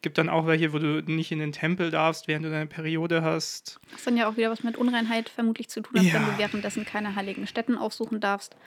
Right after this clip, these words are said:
Speaker 1: Genau, und im Hinduismus ähnlich, also es wird eher als eine Zeit der Reinigung gesehen, in, in, in größere-, in einigen größeren Strömungen habe ich gelesen.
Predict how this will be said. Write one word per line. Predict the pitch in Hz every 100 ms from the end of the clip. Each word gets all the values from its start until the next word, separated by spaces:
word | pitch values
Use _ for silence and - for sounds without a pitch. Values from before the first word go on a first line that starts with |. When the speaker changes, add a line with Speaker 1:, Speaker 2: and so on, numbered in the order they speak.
| -
Speaker 1:
Genau, | 175 156 156 156 156 156 151 -
und | 165 160
im | 170
Hinduismus | 156 180 190 165 - 156 143 -
ähnlich, | 147 156 185 208 208 214 208 - -
also | 151 143 156 - - _ _ _ _ _ - _ _ _ _ _ _ _
es | 165 160
wird | 165 160 -
eher | 156 156
als | 156 147
eine | - 156
Zeit | 147 147 147
der | 135 135
Reinigung | 135 147 202 208 214 214
gesehen, | 208 185 202 214 214 214 214 _ _ _ _ _ _
in, | 180 175 175
in, | 165 170
in | 165 170 165 180
größere-, | 175 175 185 185 185
in | 170
einigen | 160 180
größeren | 175 180 185 180 175
Strömungen | - - 175 190 185 180
habe | 175
ich | 170
gelesen. | 180 170 180 185 185